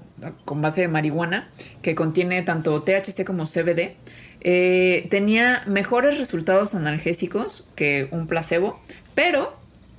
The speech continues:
eh, estos, estos mejores resultados eran, eran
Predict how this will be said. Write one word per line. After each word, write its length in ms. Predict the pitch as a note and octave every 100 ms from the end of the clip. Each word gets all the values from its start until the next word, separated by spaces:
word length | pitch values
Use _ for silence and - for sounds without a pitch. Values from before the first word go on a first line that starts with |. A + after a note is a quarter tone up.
| - - -
eh, 360 | A3+ A3 G#3+ -
estos, 440 | B3+ - D4 C#4 -
estos 220 | C4 C#4
mejores 320 | B3+ A3 A3
resultados 640 | A3 - F3 G3 G#3+ E4+ - - - -
eran, 580 | G#3+ A#3 B3 A#3+ A3+ -
eran 800 | A3 A#3 A#3+ A#3 A3 G3 F3+